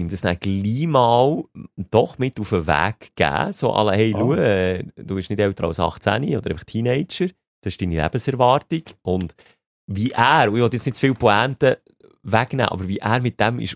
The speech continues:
Speaker 1: umgegangen und ihn dann das in einem Comedy-Programm verpackt, was das natürlich in der Erziehung plötzlich für Bedeutungen hat. Wenn du schon nur mit deinem Kind sagst, äh, «Schau nicht zu lange Fernsehen, sonst be-, sonst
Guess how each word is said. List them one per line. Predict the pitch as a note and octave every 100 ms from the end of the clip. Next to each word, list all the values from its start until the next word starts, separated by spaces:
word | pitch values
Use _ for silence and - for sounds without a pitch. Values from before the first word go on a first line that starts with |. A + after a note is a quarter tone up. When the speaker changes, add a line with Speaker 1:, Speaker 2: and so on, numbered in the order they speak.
| -
Speaker 1:
umgegangen | A2+ D3+ - G2 F2
und | F#2+
ihn | G2+
dann | A#2+
das | C3+ -
in | A2+
einem | A2
Comedy-Programm | - A2 C3 D3 C3+ - A2 A#2 B2+
verpackt, | - - - - - - - - - - _ _ _ -
was | G#2+ -
das | F#2
natürlich | G2 A#2+ A2 - _ _ _ _ _ _ _ _
in | -
der | G2
Erziehung | F2+ - A3 G3+ G2+ - -
plötzlich | G2 F2 -
für | - F#2
Bedeutungen | A#2 - A3 - F#3+ F3 C#3+
hat. | C#2 _ _
Wenn | G2+ G#2
du | A2+
schon | A2
nur | B2
mit | A2+
deinem | A#2+
Kind | A#2 B2+ B2+
sagst, | - A#2+ A#2 - G#2
äh, | A2+ G#2+ A2
«Schau | B2+
nicht | B2+ B2+
zu | C3
lange | B2
Fernsehen, | A#2+ A#2+ C3+ B2+ A#2+
sonst | A#2 -
be-, | A2
sonst | G2